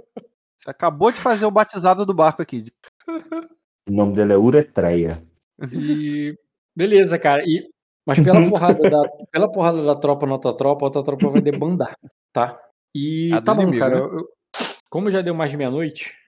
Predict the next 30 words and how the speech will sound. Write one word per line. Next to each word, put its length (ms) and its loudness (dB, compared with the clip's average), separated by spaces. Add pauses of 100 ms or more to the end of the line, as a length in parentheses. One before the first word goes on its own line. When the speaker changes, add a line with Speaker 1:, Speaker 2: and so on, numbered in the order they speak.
(220)
Speaker 3:
eu 100 -6
não 80 -6
vou 180 -4
deixar 260 -6
vocês 220 -8
derrubarem 380 -4
essa 120 -10
tropa 280 -4
e, 80 -16 (100)
e 80 -16
finalizar. 560 -8 (400)
E 280 -10
Speaker 2:
Ah. 140 -2 (220)
Speaker 3:
restando 380 -8
pra 140 -4
vocês 360 -4
apenas 760 -8
o 100 -16
comandante 680 -8
ali 160 -6
da 140 -2 (140)
outra 160 -6
tropa, 400 -4
que 160 -10
é 260 -2
esse 440 -10
cara 340 -10
aqui, 260 -12 (200)
o 60 -20
comandante. 760 -12